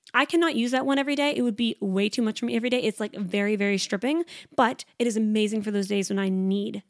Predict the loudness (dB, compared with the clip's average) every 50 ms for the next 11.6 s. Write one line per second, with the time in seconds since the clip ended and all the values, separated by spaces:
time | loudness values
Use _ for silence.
0 | -14 -10 -6 -6 -6 -6 -8 -10 -16 -16 _ -10 -8 -8 -8 -8 _ _ _ _
1 | -20 -20 -20 -20 -20 -12 -4 2 2 4 4 6 4 4 4 4 4 2 2 2
2 | 2 2 2 0 0 2 2 0 0 -2 -8 -16 -20 -20 -20 _ _ _ -10 -2
3 | 0 2 2 4 4 4 2 2 2 0 -2 -2 0 0 2 0 0 0 0 0
4 | 0 0 -2 -4 -2 0 0 0 0 -2 -6 -8 -4 -2 0 0 2 2 2 0
5 | 0 -2 -4 -4 0 0 2 2 2 0 -2 -2 -6 -14 -20 _ _ _ -4 0
6 | 2 2 2 2 -2 -4 -4 -2 -2 -2 -2 -2 -4 -6 -8 -4 -2 -2 0 0
7 | -2 -2 -2 -2 0 2 2 2 2 0 -2 -4 -4 -2 0 0 -2 -2 -4 -8
8 | -8 -10 -10 -10 -10 -10 -8 -6 -4 -2 -2 -2 -4 -4 -6 -8 -8 -6 -6 -6
9 | -4 -4 -4 0 0 0 2 0 0 -2 -4 -8 -8 -6 -6 -6 -8 -8 -10 -16
10 | -16 -16 -16 -16 -18 -8 -2 2 2 2 2 0 2 2 4 4 4 2 2 2
11 | 2 2 2 2 0 2 4 2 2 2 0 -4